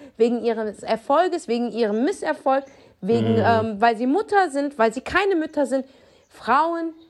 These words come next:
Speaker 1: werden so oft verurteilt. Für ein ganz, und wenn es ein Mann machen würde, ist es eine Phase in seinem
Speaker 2: Ja,
Speaker 1: Leben,
Speaker 2: ist,
Speaker 1: was
Speaker 2: ist
Speaker 1: ganz
Speaker 2: leider so.
Speaker 1: Normales. Und
Speaker 2: Ist
Speaker 1: das
Speaker 2: leider
Speaker 1: finde ich
Speaker 2: so.
Speaker 1: einfach so ungerecht. Und der Hammer ist, dass,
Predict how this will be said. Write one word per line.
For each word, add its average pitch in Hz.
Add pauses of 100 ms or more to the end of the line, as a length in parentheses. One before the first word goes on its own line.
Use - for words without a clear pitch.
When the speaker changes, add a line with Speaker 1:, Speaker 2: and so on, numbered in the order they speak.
(100)
Speaker 1:
werden 208 (160)
so 240 (240)
oft 214
verurteilt. 202 (760)
Für 247 (120)
ein 240
ganz, 294
und 247
wenn 269
es 277
ein 247
Mann 359
machen 240
würde, 220 (340)
ist -
es -
eine 302
Phase 339
in 320
seinem 294
Speaker 2:
Ja, 120
Speaker 1:
Leben, 175
Speaker 2:
ist, -
Speaker 1:
was 226
Speaker 2:
ist -
Speaker 1:
ganz 185
Speaker 2:
leider 151
so. 135
Speaker 1:
Normales. 220 (360)
Und -
Speaker 2:
Ist 233
Speaker 1:
das 226
Speaker 2:
leider 214
Speaker 1:
finde -
ich 202
Speaker 2:
so. 269
Speaker 1:
einfach 233
so -
ungerecht. 262
Und 233
der 214
Hammer 381
ist, - (1500)
dass, 220